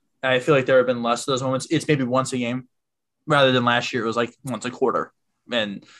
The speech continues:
so I, but I do agree with you. I feel like, you know, if he, he, it's also just incredible just how well he's grown just every year. It's ridiculous. So,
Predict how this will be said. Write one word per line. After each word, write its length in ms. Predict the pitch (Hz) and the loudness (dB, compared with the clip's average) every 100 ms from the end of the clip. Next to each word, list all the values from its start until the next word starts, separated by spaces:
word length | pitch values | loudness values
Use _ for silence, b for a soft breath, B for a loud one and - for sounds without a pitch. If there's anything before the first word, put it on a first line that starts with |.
| B | B
so 340 | - 110 101 b b _ | 0 0 0 b b _
I, 260 | 139 147 135 | 4 4 4
but 100 | 151 | 4
I 40 | 160 | 6
do 120 | 175 | 8
agree 180 | 165 147 | 6 6
with 180 | 143 143 | 0 -2
you. 200 | 135 131 | 0 0
I 140 | 127 | 0
feel 240 | 127 156 139 | 0 0 2
like, 300 | 131 120 - | 2 0 -6
you 80 | 123 | -10
know, 200 | 110 117 | -10 -8
if 220 | 131 - | -10 -2
he, 440 | 156 156 143 135 _ _ _ _ _ _ _ _ | 4 4 4 0 _ _ _ _ _ _ _ _
he, 320 | 180 202 202 - - | -6 -2 -2 -4 -14
it's 240 | - 156 | -10 -6
also 260 | 247 302 196 | -6 -2 -2
just 260 | 127 - - _ - | -2 -4 -14 _ -20
incredible 520 | - - 214 - - | -20 -6 -6 -6 -14
just 140 | - | -16
how 160 | - 143 | 0 2
well 160 | 131 127 | 2 0
he's 200 | 120 - | -4 -14
grown 340 | - 87 - _ _ _ _ _ | -14 -12 -12 _ _ _ _ _
just 240 | 135 120 - 113 | -10 -10 -8 -6
every 260 | 113 101 | -6 -8
year. 280 | - - - _ _ | -14 -18 -20 _ _
It's 180 | 139 - | -6 -6
ridiculous. 540 | - - - - - - | -12 -16 -16 -16 -16 -14
So, 240 | - - | -10 -10